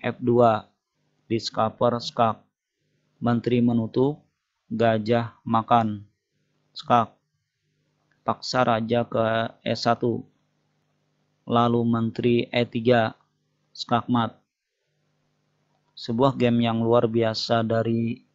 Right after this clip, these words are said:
Pastor Meyer. Yap, selanjutnya kita akan menjawab puzzle yang kemarin. Yang di sini jawabannya adalah kuda F enam, skak, pion tidak bisa makan kuda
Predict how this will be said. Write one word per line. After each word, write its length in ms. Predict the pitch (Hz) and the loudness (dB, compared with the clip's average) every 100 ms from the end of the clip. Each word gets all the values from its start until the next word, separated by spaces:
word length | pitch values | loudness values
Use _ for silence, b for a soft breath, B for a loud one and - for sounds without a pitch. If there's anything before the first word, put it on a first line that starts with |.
| _ | _
Pastor 400 | - 120 - 123 | -12 -12 -4 -2
Meyer. 400 | 117 120 120 113 - _ _ _ _ _ _ _ _ _ _ _ _ _ _ _ | 0 2 2 0 -4 _ _ _ _ _ _ _ _ _ _ _ _ _ _ _
Yap, 240 | 127 120 - _ _ | -2 0 -2 _ _
selanjutnya 640 | - - 127 123 123 160 151 | -14 -2 0 2 0 -4 -6
kita 320 | 113 - 123 | -4 0 0
akan 320 | 113 123 120 | 0 0 2
menjawab 320 | 117 117 120 | 2 2 2
puzzle 480 | 113 117 107 120 117 | 2 -2 0 -2 -2
yang 320 | 117 113 110 | -2 -4 -4
kemarin. 560 | 117 113 110 110 127 156 _ _ _ _ _ _ _ _ _ _ _ | -4 0 0 -2 -4 -10 _ _ _ _ _ _ _ _ _ _ _
Yang 260 | 120 120 113 | -4 -2 0
di 80 | 113 | -2
sini 280 | - 120 135 | -4 -2 -2
jawabannya 640 | 123 120 117 117 113 120 120 | 2 2 2 0 -2 0 0
adalah 320 | 113 117 117 | 0 0 0
kuda 320 | - 117 117 - 107 | -4 -4 -2 -4 -6
F 80 | |
enam, 400 | 117 117 127 160 156 _ | -4 -2 -2 -6 -12 _
skak, 400 | - 123 123 143 - _ _ _ | -6 0 0 0 -10 _ _ _
pion 240 | - 120 | -2 0
tidak 320 | 113 120 117 - | 0 0 0 -2
bisa 560 | 113 110 - 117 113 | -4 -4 0 2 2
makan 640 | 110 110 107 117 117 117 110 | 2 -2 -2 0 2 0 -2
kuda 640 | 117 113 117 135 151 - | -4 0 2 0 -4 -12